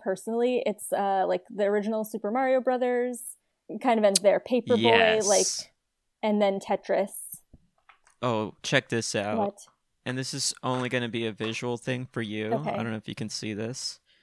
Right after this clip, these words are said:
Speaker 2: Do you see that?
Speaker 1: Oh, what is that? Like, a little pencil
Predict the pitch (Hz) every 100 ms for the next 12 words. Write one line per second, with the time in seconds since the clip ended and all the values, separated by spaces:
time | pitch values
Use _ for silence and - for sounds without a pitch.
0 | _ _ _ - 113 135 123 131 143 -
1 | 285 381 190 - 240 - 262 247 185 180
2 | 196 190 202 196 185 196 _ 220 214 262
3 | 254